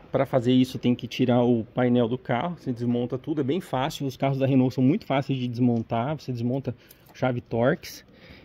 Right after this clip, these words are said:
E coloquei o botão aqui embaixo. Aqui, ó, tá vendo o botão? Bem escondidinho,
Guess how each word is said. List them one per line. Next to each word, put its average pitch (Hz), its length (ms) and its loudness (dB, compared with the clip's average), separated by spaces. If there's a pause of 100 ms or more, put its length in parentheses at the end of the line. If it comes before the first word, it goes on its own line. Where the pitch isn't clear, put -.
(120)
E 131 80 -6
coloquei 147 320 0
o 160 40 0
botão 151 340 -2
aqui 147 180 -8
embaixo. 123 580 -4 (1160)
Aqui, - 100 -20
ó, 135 40 -20
tá 131 120 -20
vendo 143 140 -10
o 131 40 -8
botão? 170 420 -8 (140)
Bem 135 160 -6
escondidinho, 139 880 -4